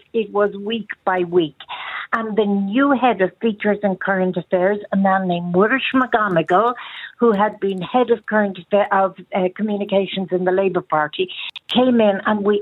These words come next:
all thought, "Oh my God, equality is going to break out. Women are going to do the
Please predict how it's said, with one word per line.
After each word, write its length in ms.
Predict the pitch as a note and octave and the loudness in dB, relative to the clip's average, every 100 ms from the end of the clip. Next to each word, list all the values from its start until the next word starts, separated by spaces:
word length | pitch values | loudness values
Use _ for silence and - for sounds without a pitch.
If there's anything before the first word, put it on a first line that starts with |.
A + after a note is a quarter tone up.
| - | 0
all 240 | A3+ B3 A3 | 0 0 -2
thought, 240 | G#3 F3+ F#3 _ | -2 -2 -4 _
"Oh 120 | C#4+ | 2
my 260 | C4 G#3 F#3 F#3 | 4 4 2 0
God, 340 | - A#3+ A#3 A3+ | 0 0 0 -6
equality 720 | G#3+ - A3 A#3 A#3 G#3 G3+ F#3 | -10 -4 0 2 2 0 -2 -2
is 100 | F3+ | -2
going 260 | F#3 F#3 | -4 -2
to 80 | F3 | -4
break 300 | E3+ F#3 F3 | -2 0 2
out. 240 | F3 F#3 F#3 - - - A3 | 2 2 -2 -10 -14 -14 0
Women 360 | B3+ A#3 A3+ | 2 2 0
are 120 | A3 - | 0 0
going 260 | G#3+ G#3 | -2 -4
to 100 | - | -8
do 260 | F#3 G3+ | -2 0
the 120 | G3 | 0